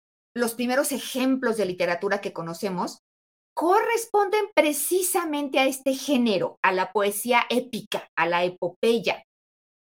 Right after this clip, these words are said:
Y bueno, pues tiene su origen desde hace miles de años, ¿no? Ahora, ¿alguien quiere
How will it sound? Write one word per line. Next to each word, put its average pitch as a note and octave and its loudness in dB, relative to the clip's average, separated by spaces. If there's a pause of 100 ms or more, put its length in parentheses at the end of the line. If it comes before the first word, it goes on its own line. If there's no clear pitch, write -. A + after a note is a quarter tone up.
(200)
Y D#4+ 4
bueno, F4+ 2 (200)
pues G#3+ -4
tiene C4+ 0
su A#3+ 6
origen A#3+ 4 (300)
desde B3+ 0
hace - 0
miles D#4 2
de G3 2
años, A#3 -4 (120)
¿no? A3 -6 (640)
Ahora, D4 6 (180)
¿alguien F#4+ 0
quiere - 0